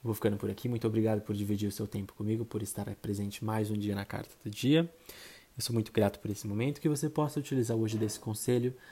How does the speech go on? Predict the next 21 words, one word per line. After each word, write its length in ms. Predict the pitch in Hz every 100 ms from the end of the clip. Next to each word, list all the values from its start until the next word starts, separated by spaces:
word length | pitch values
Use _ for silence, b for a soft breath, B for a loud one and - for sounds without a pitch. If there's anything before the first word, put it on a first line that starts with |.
| B B B -
na 100 | 117
sua 160 | 101 104
vida, 240 | 107 110
no 80 | 107
seu 220 | - 107
dia, 340 | 101 107 117 117 -
de 100 | 107
alguma 300 | 104 107 101
forma, 420 | - 110 107 110
e 40 | 110
que 120 | -
isso 160 | 113
traga 320 | 113 110 107 110
luz 280 | 107 110
e 60 | 110
clareza 600 | 113 110 104 104 104 107 - B B B B B _ _
pra 120 | -
você 360 | 104 107 - 104
nos 140 | 101
seus 160 | - 104
caminhos 560 | 113 107 107 - -